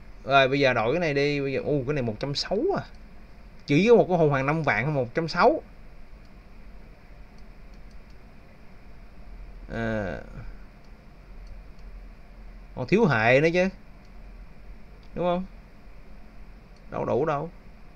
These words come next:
Cái con này đâu có hai, hai, hai hệ đâu. Trời ơi. Thôi, đổi cốt ngon hơn. Bây giờ phải tiêu hai trăm. Thôi, đổi cốt. Lấy cốt ngọc.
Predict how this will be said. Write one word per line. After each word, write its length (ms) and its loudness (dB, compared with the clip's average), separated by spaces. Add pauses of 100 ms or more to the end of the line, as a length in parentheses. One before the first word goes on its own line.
(240)
Cái 100 -6
con 200 2
này 120 0
đâu 120 2
có 140 2
hai, 220 2
hai, 140 2
hai 180 0
hệ 180 2
đâu. 240 2 (2000)
Trời 520 2
ơi. 720 0 (1300)
Thôi, 360 4
đổi 180 4
cốt 300 6
ngon 260 0
hơn. 380 2
Bây 100 0
giờ 140 6
phải 100 2
tiêu 240 4
hai 160 2
trăm. 340 2 (920)
Thôi, 160 2
đổi 120 2
cốt. 260 4 (380)
Lấy 120 -4
cốt 240 2
ngọc. 200 -4